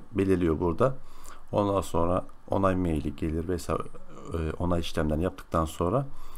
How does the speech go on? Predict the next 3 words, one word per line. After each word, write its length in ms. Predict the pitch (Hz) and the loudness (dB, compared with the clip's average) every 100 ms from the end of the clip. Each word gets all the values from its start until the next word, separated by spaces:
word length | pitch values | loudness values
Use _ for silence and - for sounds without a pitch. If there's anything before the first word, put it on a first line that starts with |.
| - - - | -6 -6 -4
Binance 420 | 95 113 98 - | 4 6 6 4
borsasındaki 800 | 98 85 85 90 82 80 82 - - - 90 | 4 2 2 0 0 0 -2 -2 -6 -8 0
Ripple 360 | 107 110 131 | 4 6 6